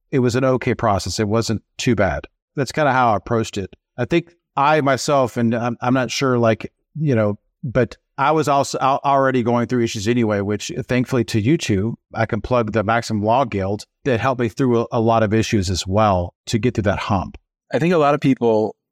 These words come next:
Speaker 2: like the idea of a second chance of sort of resetting things.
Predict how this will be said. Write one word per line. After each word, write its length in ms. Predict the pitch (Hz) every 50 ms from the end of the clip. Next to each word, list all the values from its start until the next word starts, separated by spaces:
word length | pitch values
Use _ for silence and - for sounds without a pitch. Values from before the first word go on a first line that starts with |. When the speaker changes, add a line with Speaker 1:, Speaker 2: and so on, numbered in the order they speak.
| _ -
Speaker 2:
like 300 | 117 113 117 123 120 -
the 120 | 127 113
idea 440 | 107 107 104 98 104 101 101 104 104
of 200 | 101 101 101 95
a 80 | 92 92
second 400 | - - 113 107 - 113 101 90
chance 400 | - - 98 95 95 98 92 -
of 240 | 104 95 87 82 - - _ -
sort 220 | - 117 104 95
of 100 | 92 87
resetting 480 | 90 90 92 - - 87 87 95 101 95
things. 540 | - 110 104 104 107 110 120 - - -